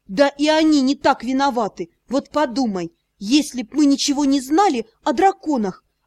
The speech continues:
а нам плели, что они питаются человеческими младенцами,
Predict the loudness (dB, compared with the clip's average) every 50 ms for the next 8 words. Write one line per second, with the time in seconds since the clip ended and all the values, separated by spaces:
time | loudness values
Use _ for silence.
0 | _ _ 2 2 2 4 4 4 4 2 0 -2 -2 -2 -2 0 0 0 -2 -4
1 | -4 -2 0 0 0 2 2 2 0 0 -2 -4 -4 0 0 0 0 0 -4 -8
2 | -6 -4 -2 0 0 0 0 -2 -4 -6 -2 0 0 2 4 4 4 2 2 0
3 | -2 -2 -4 -4 -6 -8 -8 -8 -10